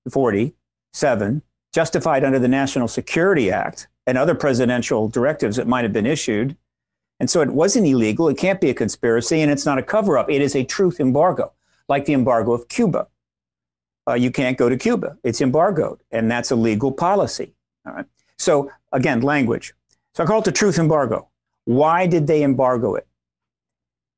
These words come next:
The answer is not too complicated, uh, but it is somewhat complicated. The extraterrestrial phenomena of the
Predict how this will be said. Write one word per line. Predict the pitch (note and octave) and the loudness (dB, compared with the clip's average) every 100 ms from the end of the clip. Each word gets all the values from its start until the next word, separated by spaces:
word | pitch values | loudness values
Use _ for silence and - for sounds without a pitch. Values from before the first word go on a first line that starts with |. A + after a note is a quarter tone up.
| _ - | _ -2
The | C#3 G3+ | 0 0
answer | E4 - | -2 -2
is | C4 A3+ A3 G3 | -2 2 2 2
not | D#3 F3 D#4+ G4 | 0 0 0 -2
too | - D4 | 0 0
complicated, | C#4 G#3+ G3+ D#3+ - G#2 - - _ _ _ _ _ _ _ _ _ _ _ - | 0 -2 0 -2 -2 -6 -6 -12 _ _ _ _ _ _ _ _ _ _ _ -8
uh, | C3 A#2+ B2+ - - - | -4 -2 -4 -8 -10 0
but | D#3 - _ _ _ _ - | 0 -2 _ _ _ _ -4
it | E3+ D3 | 0 2
is | C#3 - | 0 0
somewhat | F3+ B2 - | 0 -2 -4
complicated. | C3 - - A2+ - - _ _ _ _ - | -8 -6 -8 -6 -6 -8 _ _ _ _ -2
The | D3 C#3+ - | 0 0 0
extraterrestrial | C4 - A#3+ - G3+ F3 - E3 C#3+ - _ _ _ _ _ - | -2 -2 -4 0 0 0 -2 -2 -2 -6 _ _ _ _ _ -6
phenomena | D#3+ D#3 D3+ D3 C#3+ C#3+ C#3+ - _ _ _ - | -2 0 2 2 2 0 -2 -8 _ _ _ -4
of | B2+ | -4
the | B2 | -2